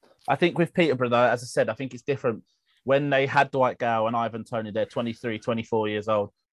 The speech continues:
Clark Harris is on his way to thirty, and I think that will stop. I never played it at that level. I think it will stop a lot of the team's interest in him. He spent years with Bristol Rovers, for instance,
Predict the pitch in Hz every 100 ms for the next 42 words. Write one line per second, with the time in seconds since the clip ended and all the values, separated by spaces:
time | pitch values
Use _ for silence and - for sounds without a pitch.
0 | - 143 147 151 135 127 - 117 - _
1 | _ _ _ - 143 131 123 131 123 123
2 | 120 - 123 117 - 104 104 _ _ _
3 | _ _ - 113 113 101 - _ - 110
4 | _ _ _ _ 165 160 147 123 - -
5 | 143 123 139 147 139 147 131 120 127 -
6 | 123 123 131 117 107 107 - - 120 120
7 | 110 - 131 - 131 107 120 117 117 131
8 | 120 117 123 - 104 - 110 104 110 107
9 | 117 110 _ _ - 123 127 113 120 -
10 | 113 117 113 107 101 110 107 - 104 95